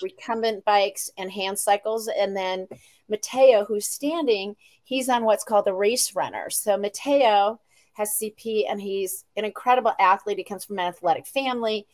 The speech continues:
His family, they're all swimmers. This was the first time he's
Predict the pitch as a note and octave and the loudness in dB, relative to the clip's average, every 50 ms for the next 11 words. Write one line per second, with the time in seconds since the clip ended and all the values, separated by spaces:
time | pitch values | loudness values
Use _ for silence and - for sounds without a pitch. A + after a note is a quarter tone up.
0 | _ _ _ _ _ _ _ - A#3 A3+ - - A3 G#3 G#3 G#3 G3+ G3 G3 - | _ _ _ _ _ _ _ -2 -2 -2 0 0 -2 0 0 0 0 0 0 4
1 | - F3+ F#3+ G3 F#3+ - - - G3+ G3+ G#3 G#3 F3+ D#3 D3 D3 D#3 - - _ | 8 8 8 8 6 2 0 0 -2 -2 -2 -2 -4 -4 -6 -8 -8 -10 -14 _
2 | _ _ _ _ - A#3+ B3 B3 B3+ B3+ B3+ - A3+ A3 _ - - A3+ A#3 B3 | _ _ _ _ 0 0 0 2 2 0 0 0 -4 -6 _ -4 0 0 2 2
3 | A#3+ - - - - A#3+ A#3+ A#3+ G#3+ F#3+ F3 E3+ F3 F#3+ A3 A#3 A3+ A#3 A3 | 0 -4 -8 -8 -4 -2 -2 0 0 -2 -2 -4 -6 -8 -6 -6 -6 -6 -8